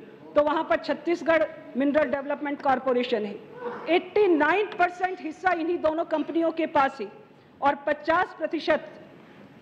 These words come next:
देश के उपयोग में होता है और पचास प्रतिशत के करीब-करीब export कर दिया जाता है। छह हजार करोड़ रुपए अकेले दंतेवाड़ा जिले से केंद्र सरकार प्रॉफिट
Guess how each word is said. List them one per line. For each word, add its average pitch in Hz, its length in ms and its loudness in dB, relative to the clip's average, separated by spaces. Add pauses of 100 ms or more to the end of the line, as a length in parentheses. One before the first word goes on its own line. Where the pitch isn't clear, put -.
(880)
देश 302 340 2
के 370 80 2
उपयोग 359 440 2
में 359 100 -4
होता 339 280 0
है 370 200 -2 (600)
और 320 120 4
पचास 359 640 0
प्रतिशत 320 500 -2
के 320 100 -4
करीब-करीब 285 800 -4 (180)
export 277 460 0
कर 247 160 -2
दिया 226 240 -2
जाता 208 300 -2
है। - 340 -10 (580)
छह 349 320 4
हजार 320 400 0
करोड़ 320 340 0
रुपए 269 640 -2 (200)
अकेले 349 480 2
दंतेवाड़ा 330 840 0
जिले 311 360 -2
से 359 200 -2
केंद्र 294 360 2
सरकार 294 460 2
प्रॉफिट 277 400 -2